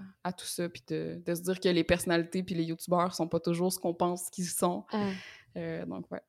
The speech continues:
Speaker 1: ce serait ça.
Speaker 2: Ok. Et du coup, la, la dernière question du podcast, qu'est-ce que toi, tu vois derrière ton arc-en-ciel ? Quelle est la notion d'espoir, euh, que t'as envie de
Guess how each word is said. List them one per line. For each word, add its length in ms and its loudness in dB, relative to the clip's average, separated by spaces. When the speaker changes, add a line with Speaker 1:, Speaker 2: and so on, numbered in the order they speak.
Speaker 1:
ce 100 -18
serait 220 -14
ça. 160 -12
Speaker 2:
Ok. 260 2
Et 100 2
du 140 -2
coup, 100 -2
la, 220 8
la 160 4
dernière 360 2
question 360 -2
du 160 -4
podcast, 840 0
qu'est-ce 240 2
que 120 -2
toi, 260 0
tu 200 -6
vois 260 2
derrière 340 0
ton 200 -8
arc-en-ciel ? 760 0
Quelle 120 -4
est 60 0
la 140 4
notion 320 -2
d'espoir, 760 0
euh, 200 4
que 120 -4
t'as 180 0
envie 220 0
de 340 4